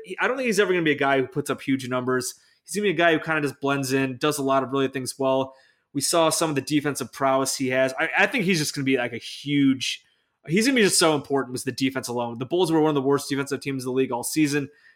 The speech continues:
and that was even with Wendell. But you can't expect a, a nineteen-year-old to anchor a defense. Like, you have to be really special to do that. Uh, he, and he's not. He might not be on that level, but I feel like overall, I'd probably give him, like, probably a, a B as well. Like, he had moments offensively where I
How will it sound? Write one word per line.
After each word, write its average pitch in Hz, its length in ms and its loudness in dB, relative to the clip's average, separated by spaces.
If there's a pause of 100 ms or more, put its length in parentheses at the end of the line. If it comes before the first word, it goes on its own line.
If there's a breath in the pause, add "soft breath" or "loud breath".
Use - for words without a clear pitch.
(140 soft breath)
and 147 100 0
that 180 60 4
was 175 120 4
even 165 180 2
with 151 180 2
Wendell. 143 320 2
But 139 100 0
you 143 60 -2
can't 165 240 -2
expect 139 340 -2
a, 127 220 -2
a 131 120 -4 (460)
nineteen-year-old 127 800 -2
to 120 240 -4
anchor 127 320 -6
a 120 80 -8
defense. 120 420 -8
Like, 120 100 -14
you 135 100 0
have 127 100 -4
to - 60 -20
be 123 100 -10
really 117 160 -8
special 120 340 -10
to 117 80 -14
do 120 120 -6
that. 123 240 -2 (520 soft breath)
Uh, 117 140 -6
he, 127 160 0
and 135 100 -4
he's 131 140 -4
not. 135 220 0
He 147 80 -2
might 151 140 0
not 135 100 0
be 135 80 2
on 127 80 -2
that 131 400 -2
level, 123 260 -2
but 120 260 -6
I 135 60 -12
feel 233 140 2
like 226 100 2
overall, 175 360 4
I'd 185 140 2
probably 202 200 2
give 170 180 2
him, 175 240 0
like, 185 240 -6
probably 170 360 -2
a, 156 120 0 (320)
a 147 100 -6
B 160 560 -4
as 165 160 -4
well. 175 360 0
Like, 147 260 -2
he 180 120 2
had 208 180 4
moments 180 360 2
offensively 160 520 2
where 147 160 4
I - 20 0